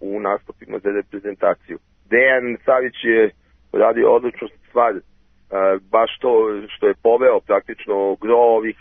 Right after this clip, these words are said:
e, igrača koji su osvojili svetsko omladinsko prvenstvo prošlog leta, poveo na, u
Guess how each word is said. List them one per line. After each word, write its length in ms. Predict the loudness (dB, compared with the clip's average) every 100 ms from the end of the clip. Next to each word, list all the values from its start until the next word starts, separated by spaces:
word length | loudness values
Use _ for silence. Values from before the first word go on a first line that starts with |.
| -4
e, 40 | -2 0 -4 -6
igrača 500 | -8 0 0 0 -6 -10
koji 160 | -12
su 140 | -10 -12
osvojili 440 | -2 -2 -2 -4 -4
svetsko 300 | -4 -4 -6
omladinsko 360 | -6 -8 -12
prvenstvo 460 | -8 -4 -4 -6 -14
prošlog 340 | -8 -8 -8 -6
leta, 340 | -6 -4 -6 -6 _ _ _ 0
poveo 300 | 2 2 -2
na, 140 | -4
u 380 | -6 -8 -10 -12